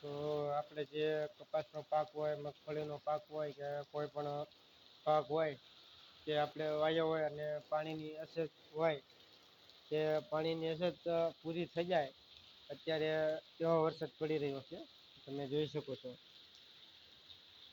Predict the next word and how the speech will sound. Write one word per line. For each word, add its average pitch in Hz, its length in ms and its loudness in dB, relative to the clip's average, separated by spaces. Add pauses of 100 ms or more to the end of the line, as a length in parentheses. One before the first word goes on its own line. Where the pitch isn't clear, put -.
(3000)
તો 131 180 -16